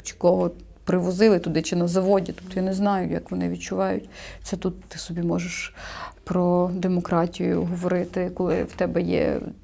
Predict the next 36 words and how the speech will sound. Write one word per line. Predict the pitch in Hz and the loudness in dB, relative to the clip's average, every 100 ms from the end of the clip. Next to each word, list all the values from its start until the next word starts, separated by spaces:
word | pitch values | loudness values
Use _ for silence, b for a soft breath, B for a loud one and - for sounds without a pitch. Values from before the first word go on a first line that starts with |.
| - | -6
якісь, | - 190 - 180 - - 247 | -2 -2 -2 -4 -6 -6 2
ну, | 262 | 6
навіть | 262 262 262 | 8 6 8
в | |
мене | 254 262 | 8 8
нема | 269 269 | 10 8
тила, | - 175 147 | 6 4 4
бо | 156 175 | 4 4
я | 175 | 4
письменник, | 208 - 175 156 170 | 2 4 4 4 0
знову | 175 156 | 2 0
ж | 156 | 0
таки, | 170 170 165 | -2 2 2
в | |
мене | 170 170 170 175 | 2 2 2 2
деколи | 180 185 185 175 | 4 2 4 2
там | 175 170 170 | 4 2 2
і, | 165 - - 202 B B B - | 0 0 -2 -6 B B B 0
і | 175 | 2
непонятно, | 180 185 180 170 180 | 2 2 4 4 2
чи | 175 170 | 0 2
тисяча | 220 214 180 175 | 4 4 6 6
гривень | 185 180 175 | 8 6 6
гарантовано | 175 180 175 170 170 170 | 6 6 6 6 6 4
прийде | 180 165 165 | 4 6 6
в | |
наступному | 170 170 170 185 175 | 4 0 -2 0 0
місяці. | 165 - - - | 0 -4 -8 -10
Просто, | - - - | -10 -6 2
але, | 180 180 | 4 6
ну, | 226 | 4
просто | - - 196 - | 2 -4 -6 2
у | 202 | 2
нас | |
зовсім | 190 196 196 202 | 6 4 4 2
різний. | 202 202 202 190 | 4 4 4 2